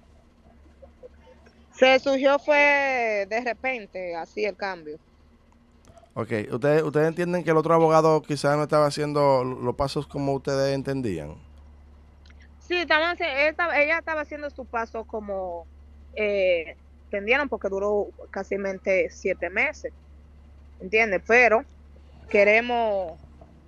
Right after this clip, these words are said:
Speaker 1: usted sabe que uno no puede quedarse con un abogado siempre. Queremos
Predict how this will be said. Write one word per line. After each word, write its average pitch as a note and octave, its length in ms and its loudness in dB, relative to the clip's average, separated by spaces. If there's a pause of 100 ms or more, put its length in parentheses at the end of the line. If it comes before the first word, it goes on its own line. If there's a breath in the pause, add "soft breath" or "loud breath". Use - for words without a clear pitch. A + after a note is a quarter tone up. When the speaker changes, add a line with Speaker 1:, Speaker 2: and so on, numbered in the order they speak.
(580)
Speaker 1:
usted B3+ 220 0
sabe A#3 260 0
que A3+ 140 -6
uno B3+ 260 -6
no A3 120 -10
puede A3+ 240 -6
quedarse A3 300 -10
con G3+ 120 -14
un G3+ 80 -12
abogado F#3 420 -6
siempre. F3 460 -14 (440)
Queremos G#3 600 -2